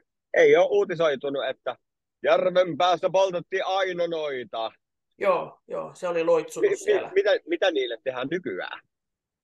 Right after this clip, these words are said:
Speaker 2: Tähän tää on, kun elämme tämmöisessä pumpulissa täällä kotona, niin meillehän ei kaikkea kerrota. Meille su-, suotetaan vaan kaiken näköistä muuta mediaa tuolta, että me ei niinku olla ihan ta-, perillä tässä, mitä täällä oikeasti tapahtuu.
Speaker 1: Niin.
Speaker 2: Ei voi tietää.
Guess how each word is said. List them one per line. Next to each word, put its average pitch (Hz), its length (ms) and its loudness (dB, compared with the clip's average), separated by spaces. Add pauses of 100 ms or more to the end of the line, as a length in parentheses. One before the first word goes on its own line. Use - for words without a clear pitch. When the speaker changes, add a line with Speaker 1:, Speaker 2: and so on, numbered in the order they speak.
(1160)
Speaker 2:
Tähän 339 300 4
tää 269 180 4
on, 320 140 2
kun 226 120 -2
elämme 226 320 0
tämmöisessä 202 680 -8 (720)
pumpulissa 285 580 -6
täällä 175 260 -4
kotona, 233 460 -4 (100)
niin 190 280 -10
meillehän 190 480 -4
ei 233 100 -8
kaikkea 233 360 -8
kerrota. 202 400 -6
Meille 220 180 -6
su-, - 240 -16
suotetaan 214 500 -2
vaan 208 120 -2
kaiken 226 260 -4
näköistä 233 300 -8
muuta 254 280 -2
mediaa 180 420 -4
tuolta, 170 300 -6
että 160 220 -8
me 220 100 -4
ei 175 120 -6
niinku 156 200 -12
olla 196 160 -4
ihan 240 280 -10
ta-, - 280 -10
perillä 285 340 -6
tässä, - 360 -16
mitä 190 180 -16
täällä 165 240 -12
oikeasti - 440 -16
tapahtuu. - 480 -16 (220)
Speaker 1:
Niin. 135 260 0 (800)
Speaker 2:
Ei 175 140 -18
voi 208 160 -12
tietää. 208 240 -6